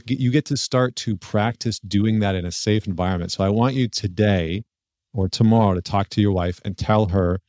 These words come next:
what we covered in this session. And that specifically, and you might wanna write this down after we get off this conversation, to write down to say, "I'm going to start practicing telling you what I'm feeling.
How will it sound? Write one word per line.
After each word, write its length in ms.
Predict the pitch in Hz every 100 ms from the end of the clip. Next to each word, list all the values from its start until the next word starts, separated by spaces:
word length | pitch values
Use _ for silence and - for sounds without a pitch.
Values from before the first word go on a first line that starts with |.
| _ _
what 260 | 98 104 104
we 120 | 107
covered 400 | - 113 98 95
in 100 | 87
this 140 | 87
session. 580 | - 95 90 - 95 95 _ _ _ _ -
And 180 | 98 98
that 200 | 98 -
specifically, 840 | - - - - 151 139 120 98
and 80 | 90
you 60 | 95
might 140 | 107
wanna 160 | 104 98
write 180 | 98 -
this 140 | 101
down 320 | - 95 92 -
after 420 | 90 95 - 90
we 160 | 87 98
get 120 | 98
off 220 | 92 90
this 180 | 101 95
conversation, 680 | - 87 87 117 120 - 90 _ _ _ _ _ _ -
to 120 | 104
write 320 | 95 110 110
down 520 | 110 113 110 101 98 -
to 120 | 101
say, 440 | - 104 95 92 87 _ _ 101
"I'm 300 | 107 113 107
going 280 | 107 110 101
to 120 | 110
start 360 | - 107 98
practicing 960 | - - 98 110 - 95 - 87 90 98 _ _ _ -
telling 360 | - 104 98
you 380 | 95 87 82 85 -
what 140 | 87
I'm 100 | 80
feeling. 520 | - 87 85 71 104